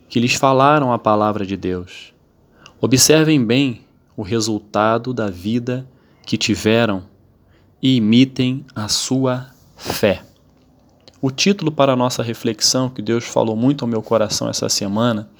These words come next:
é Liderança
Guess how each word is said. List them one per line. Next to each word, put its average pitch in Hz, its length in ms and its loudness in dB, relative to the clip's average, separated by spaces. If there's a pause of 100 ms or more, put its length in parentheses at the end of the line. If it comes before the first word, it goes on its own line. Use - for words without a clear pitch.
(600)
é 110 280 4 (1000)
Liderança 123 960 0